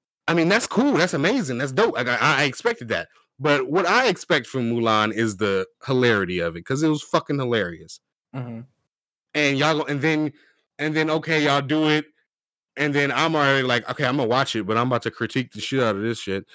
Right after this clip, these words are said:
Speaker 1: And
Speaker 2: Yeah.
Speaker 1: then you gonna put it, you can't do it in theaters 'cause of covid. I get you. You put it on Disney Plus for thirty dollars. You gotta pay thirty extra dollars on top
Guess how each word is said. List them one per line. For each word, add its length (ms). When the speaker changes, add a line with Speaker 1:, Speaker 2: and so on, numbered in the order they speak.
Speaker 1:
And 140
Speaker 2:
Yeah. 80
Speaker 1:
then 100
you 140
gonna 160
put 240
it, 240
you 120
can't 280
do 120
it 60
in 80
theaters 380
'cause 160
of 60
covid. 420
I 80
get 280
you. 120
You 120
put 300
it 220
on 440
Disney 320
Plus 480
for 180
thirty 380
dollars. 360
You 60
gotta 160
pay 240
thirty 460
extra 380
dollars 540
on 180
top 400